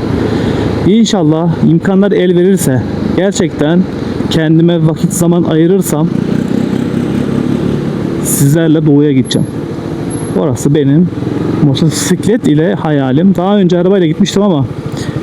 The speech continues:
motosikletle ayrı oluyor sevgili dostlar. Ve inşallah gideceğim. Adana'ya, oradan Antep, Urfa,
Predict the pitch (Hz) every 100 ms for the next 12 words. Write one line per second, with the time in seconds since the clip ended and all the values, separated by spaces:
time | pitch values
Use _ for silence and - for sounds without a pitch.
0 | - - - - 156 151 175 - 185 185
1 | - 156 175 180 135 147 180 156 135 139
2 | 143 147 139 135 180 - - - - -
3 | - - - - - - - - - -
4 | 139 143 147 143 - - - 165 175 -
5 | 135 120 143 - - - 123 90 - -
6 | - - - - - - - - - -
7 | - - 165 208 220 180 202 - 180 208
8 | 202 185 214 233 - - - - 151 -
9 | - - - - 175 180 170 196 190 160
10 | 139 139 185 196 139 160 165